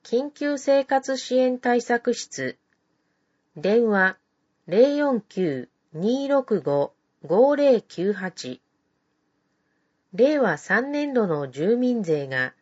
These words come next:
非課税の世帯に対する臨時特別給付金十万円の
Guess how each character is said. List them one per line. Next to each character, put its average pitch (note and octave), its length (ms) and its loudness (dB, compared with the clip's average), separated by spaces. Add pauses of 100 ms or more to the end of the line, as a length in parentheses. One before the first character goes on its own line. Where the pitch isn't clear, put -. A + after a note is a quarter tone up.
(140)
非 - 160 -20
課 D4 180 0
税 C4+ 260 2
の C#3 160 -4
世 A3+ 260 -4
帯 B3 220 0
に C#3+ 180 -8
対 D3+ 220 -2
す D3+ 180 -6
る C3 280 -8 (260)
臨 B3 260 -2
時 D4+ 160 -4
特 C#4+ 260 0
別 B3+ 300 2
給 A3 240 0
付 G#3 200 -4
金 E3 360 -6 (360)
十 D3+ 280 -2
万 F#3+ 340 -2
円 C#3+ 280 -4 (280)
の F3+ 320 0